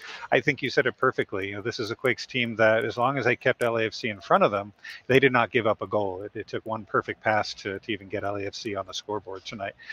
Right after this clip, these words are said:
So Tommy, uh, you know, kudos. You know, he deserves every moment of his man of the match performance tonight, and something that I'm, I'm sure he would also like to be able to build on.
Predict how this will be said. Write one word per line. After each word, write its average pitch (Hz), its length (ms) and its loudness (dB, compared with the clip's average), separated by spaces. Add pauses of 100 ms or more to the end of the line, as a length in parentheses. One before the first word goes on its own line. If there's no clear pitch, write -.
(200)
So 156 140 4
Tommy, 180 480 6
uh, 143 160 12
you 143 160 4
know, 117 160 2 (100)
kudos. 175 480 8
You 117 80 -2
know, 98 60 -4
he 113 80 -2
deserves 117 440 0
every 123 320 2
moment 117 320 -2
of 113 60 -2
his 110 160 -6
man 117 160 0
of 117 80 0
the 113 80 0
match 113 260 -4
performance 113 540 -4
tonight, 113 380 0 (340)
and 113 160 -2
something 110 400 0
that 107 240 6
I'm, 110 240 -2
I'm 113 160 -4
sure 110 300 0
he 120 140 0
would 110 120 0
also 104 300 -2
like 98 240 -2
to 107 100 -4
be 107 80 -6
able 101 180 -2
to 104 80 -6
build 104 300 -2
on. 104 240 -4